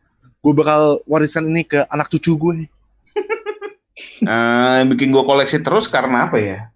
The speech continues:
Speaker 2: Karena gue sih dulu awal, awal sukanya sih gue karena, sebenarnya sih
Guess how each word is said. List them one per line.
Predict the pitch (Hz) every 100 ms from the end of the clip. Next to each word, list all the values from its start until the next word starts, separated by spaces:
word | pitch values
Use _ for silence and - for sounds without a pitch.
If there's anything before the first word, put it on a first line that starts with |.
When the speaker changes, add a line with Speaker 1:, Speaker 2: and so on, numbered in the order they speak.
| _
Speaker 2:
Karena | - 120 123 131 127 127 127 127 127 127 123 - _ - 120 - -
gue | 139 139
sih | 254
dulu | 220 175
awal, | 226 151 139 135 135
awal | 135 135 135
sukanya | 147 135 156
sih | 214
gue | 190 196
karena, | 196 139 139 151 143 139 135 -
sebenarnya | 151 135 190
sih | 190